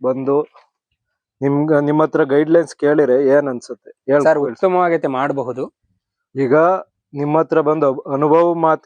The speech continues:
Speaker 1: ಕೇಳ್ಕೊಂಡೋಗಿ ಮಾಡೋದ್ ಚಂದನೋ, ಇಲ್ಲೆಲ್ಲೋ ಥಿಯರಿ ಆಗಿ ಹೇಳಿ
Speaker 2: ಸರ್, ನಾವ್
Speaker 1: ಅದು
Speaker 2: ಹೇಳ್ಬೋದು, but ಅದ್ ಪ್ರಾಕ್ಟಿಕಲ್ ಆಗಿ ಮಾಡಿ ಒಂದ್ಸಲ ಅನುಭವ ಆದಾಗ್ಲೇ ಅದಕ್ಕೆ ಇದು ಅರ್ಥ ಸರ್. ನಾವೀಗ ಹೇಳ್ತೀವಿ, ಅವ್ರು ಹೇಳ್ದಾಗ ಏನ್ ಅನ್ಸುತ್ತೆ, "ಹ್ಮ್, ಮಾಡೋಣ ಬಿಡು, ಸಡನ್ ಆಗಿ ಮರಿ ಸೆಲೆಕ್ಷನ್ ಮಾಡಕ್ ಬರಲ್ಲ, ಎಲ್ಲ ಹೋಗ್ತಾರೆ, ಅವ್ನು ಯಾರು ಹೇಳ್ತಾನೆ." ಯಾವ್ದೋ ಸಂತೆಲಿ ಕಮ್ಮಿ ಅಂತ ತತ್ತಾರೆ, ಅವು ಮರಿಗಳು ತಂದ ಎಳೆ ಮರಿ ತತ್ತಾರೆ,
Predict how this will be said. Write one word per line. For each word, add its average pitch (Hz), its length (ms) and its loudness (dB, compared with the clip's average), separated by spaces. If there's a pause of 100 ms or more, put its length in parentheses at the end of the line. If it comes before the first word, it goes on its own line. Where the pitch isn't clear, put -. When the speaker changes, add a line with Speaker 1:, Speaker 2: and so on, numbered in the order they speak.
Speaker 1:
ಕೇಳ್ಕೊಂಡೋಗಿ 151 580 0
ಮಾಡೋದ್ 139 360 0
ಚಂದನೋ, 135 680 -2
ಇಲ್ಲೆಲ್ಲೋ 143 440 2
ಥಿಯರಿ 151 400 0
ಆಗಿ 151 260 0
ಹೇಳಿ 147 720 -2
Speaker 2:
ಸರ್, 160 200 2
ನಾವ್ 151 160 -2
Speaker 1:
ಅದು 131 80 2
Speaker 2:
ಹೇಳ್ಬೋದು, 180 680 2
but 156 240 -2 (480)
ಅದ್ 143 100 -2
ಪ್ರಾಕ್ಟಿಕಲ್ 190 560 0
ಆಗಿ 175 120 -2
ಮಾಡಿ 175 220 2
ಒಂದ್ಸಲ 170 300 -2
ಅನುಭವ 165 340 0
ಆದಾಗ್ಲೇ 156 360 0 (1200)
ಅದಕ್ಕೆ 151 560 0
ಇದು 139 140 -4
ಅರ್ಥ 131 220 -6
ಸರ್. 135 220 -4
ನಾವೀಗ 180 260 0
ಹೇಳ್ತೀವಿ, 185 420 2
ಅವ್ರು 170 160 2
ಹೇಳ್ದಾಗ 185 280 0
ಏನ್ 180 120 -4
ಅನ್ಸುತ್ತೆ, 170 380 -4
"ಹ್ಮ್, - 400 -6
ಮಾಡೋಣ 190 260 2
ಬಿಡು, 190 260 -2
ಸಡನ್ 175 300 0
ಆಗಿ 165 100 -2
ಮರಿ 170 120 2
ಸೆಲೆಕ್ಷನ್ 170 340 -2
ಮಾಡಕ್ 160 240 -2
ಬರಲ್ಲ, 151 240 -2
ಎಲ್ಲ 156 220 2
ಹೋಗ್ತಾರೆ, 156 320 2
ಅವ್ನು 147 120 -2
ಯಾರು 151 140 0
ಹೇಳ್ತಾನೆ." 147 680 -4
ಯಾವ್ದೋ 180 160 4
ಸಂತೆಲಿ 190 320 -2
ಕಮ್ಮಿ 175 220 -2
ಅಂತ 175 160 -4
ತತ್ತಾರೆ, 151 600 -6
ಅವು 175 100 4
ಮರಿಗಳು 185 360 0
ತಂದ 175 160 0
ಎಳೆ 165 220 2
ಮರಿ 190 180 0
ತತ್ತಾರೆ, 151 580 -6